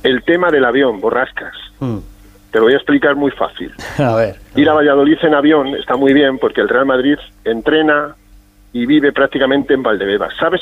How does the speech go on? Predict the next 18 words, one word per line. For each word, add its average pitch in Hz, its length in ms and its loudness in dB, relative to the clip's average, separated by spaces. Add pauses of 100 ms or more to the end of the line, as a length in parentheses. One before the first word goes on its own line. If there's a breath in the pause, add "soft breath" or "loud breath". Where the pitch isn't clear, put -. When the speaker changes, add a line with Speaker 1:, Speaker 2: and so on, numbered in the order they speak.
Speaker 1:
cuánto 156 440 0
hay 127 200 0
desde 113 300 -2
Valdebebas 123 680 0 (100)
a 127 100 -2
la 123 120 0
T 139 180 -2
cuatro 139 400 0
de 120 80 0
Barajas? 120 560 -4
Te - 80 -10
lo 104 60 -4
voy 131 120 4
a 143 60 4
decir. 139 380 0 (240)
Hay 151 340 0 (140)
ocho 147 380 0
minutos. 135 520 -2